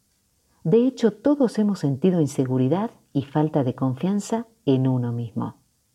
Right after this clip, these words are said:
formando una barrera entre lo que somos y lo que queremos ser.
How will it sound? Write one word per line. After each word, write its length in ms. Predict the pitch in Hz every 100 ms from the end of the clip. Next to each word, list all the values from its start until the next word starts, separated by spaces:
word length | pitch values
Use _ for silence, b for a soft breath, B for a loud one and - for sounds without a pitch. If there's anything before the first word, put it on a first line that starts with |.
| _ _ _ _ _ _
formando 420 | - 131 139 139
una 160 | 131 123
barrera 460 | 123 131 143 180
entre 240 | 160 131 120
lo 140 | 120
que 100 | 131
somos 480 | 127 160 156 170 - _ _ _ _ _
y 100 | 180
lo 160 | 160 151
que 100 | 147
queremos 380 | 180 147 131 -
ser. 220 | 131